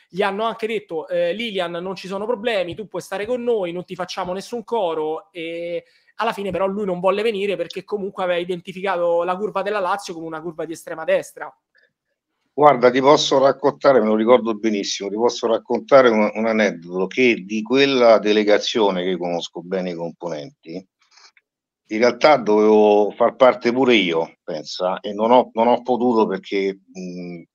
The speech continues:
Speaker 2: avevo altri impegni. Proprio, eh, me l'hanno, me l'hanno proprio chiesto alcune persone, a dimo-, cioè, per, eh, rafforzare, diciamo, il concetto che... Eh, evidentemente, insomma, non, non è che la situazione fosse proprio così,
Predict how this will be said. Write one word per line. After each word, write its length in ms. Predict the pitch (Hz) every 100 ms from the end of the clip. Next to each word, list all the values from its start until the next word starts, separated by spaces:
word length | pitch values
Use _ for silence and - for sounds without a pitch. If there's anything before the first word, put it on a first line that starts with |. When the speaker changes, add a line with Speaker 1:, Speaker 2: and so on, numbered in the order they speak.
| _ -
Speaker 2:
avevo 400 | 92 104 98 95
altri 260 | 95 - 95
impegni. 480 | 92 98 87 87 90 _
Proprio, 800 | - 139 120 95 95 98 110 110 _ _ _
eh, 580 | - 98 101 95 90 90 90
me 100 | 101
l'hanno, 320 | 117 110 101
me 120 | 107
l'hanno 260 | 117 113 98
proprio 300 | 117 107 98
chiesto 640 | 110 90 - - 90 95 _ _ _
alcune 220 | 95 90
persone, 520 | 92 - 87 78 92 _ _ _ _ _ _ _ _ _ _ _
a 160 | 135
dimo-, 260 | 123 131 131
cioè, 380 | 131 127 - _
per, 260 | 151 143 123
eh, 600 | 113 110 107 110 - 101
rafforzare, 840 | 110 120 - 143 - 127 123 110
diciamo, 540 | 107 95 113 110 104 95 - _
il 160 | - 95
concetto 680 | - 120 - 113 110 110 90
che... 280 | 92 87 _
Eh, 680 | 82 80 80 156 156 78 80 76 175
evidentemente, 720 | 180 185 - 101 98 - 165
insomma, 460 | - - 92 85
non, 320 | 82 82 82 82
non 200 | 85 101
è 160 | 110
che 140 | - 101
la 140 | 92
situazione 840 | - 98 95 95 - 107 107 98
fosse 440 | 95 95 92 - 95
proprio 340 | 92 90 87
così, 500 | 85 85 95 92 92